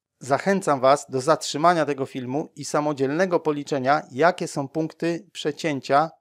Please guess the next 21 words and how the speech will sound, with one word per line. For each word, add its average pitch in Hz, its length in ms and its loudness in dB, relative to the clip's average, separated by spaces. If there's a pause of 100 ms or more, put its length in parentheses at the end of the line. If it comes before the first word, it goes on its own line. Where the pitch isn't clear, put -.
(120)
osi 151 420 -6
x - 360 -10
i 156 260 -12
y 151 340 0 (160)
wykresu, 151 500 -2
który 156 260 -4
reprezentuje 147 720 0 (240)
wszystkie 202 460 0
możliwe 156 380 0
rozwiązania 147 560 2
tego 147 260 -2
równania. 120 420 -2 (120)
Wszystkie 202 420 0
pary 151 240 2
liczb - 320 -8 (200)
x 170 220 -8
i 156 160 -6
y 170 420 0
spełniające 156 640 0
to 139 100 -4
równanie. 113 420 -6